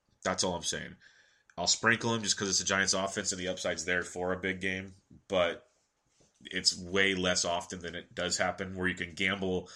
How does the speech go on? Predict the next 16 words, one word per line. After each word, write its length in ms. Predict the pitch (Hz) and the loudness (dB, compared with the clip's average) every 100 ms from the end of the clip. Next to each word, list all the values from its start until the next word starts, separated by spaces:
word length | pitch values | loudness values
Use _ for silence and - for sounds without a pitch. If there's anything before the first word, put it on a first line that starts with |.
| - | 2
I'd 120 | 101 | 4
rather 240 | 101 110 104 | 6 6 4
take 160 | 113 | 2
a 60 | 98 | 0
gamble 520 | 92 92 95 95 92 | 0 0 0 0 0
on 160 | 87 87 | 0 -4
a 60 | |
Carrasco 840 | 85 - 92 90 90 - 87 82 - - - | -4 0 2 4 2 2 0 -2 -6 -18 -4
or 140 | 92 92 | 0 2
go 160 | 95 | 2
down 320 | 92 92 98 | 2 2 2
and 100 | 95 | 0
gamble 420 | 87 92 90 90 87 | -2 -4 -2 -2 -2
on 120 | 87 | -2
someone 320 | 98 87 87 | -4 -4 -2
else 340 | 87 82 - | -2 -4 -8